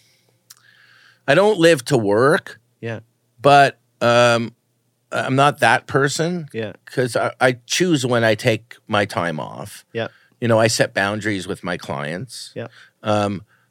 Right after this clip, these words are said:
Speaker 1: but if I wanna spend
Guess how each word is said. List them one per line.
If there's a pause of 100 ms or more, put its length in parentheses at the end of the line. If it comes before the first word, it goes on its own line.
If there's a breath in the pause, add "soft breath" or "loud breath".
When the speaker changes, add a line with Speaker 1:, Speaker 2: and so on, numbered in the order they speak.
(160)
Speaker 1:
but (280)
if
I
wanna (720)
spend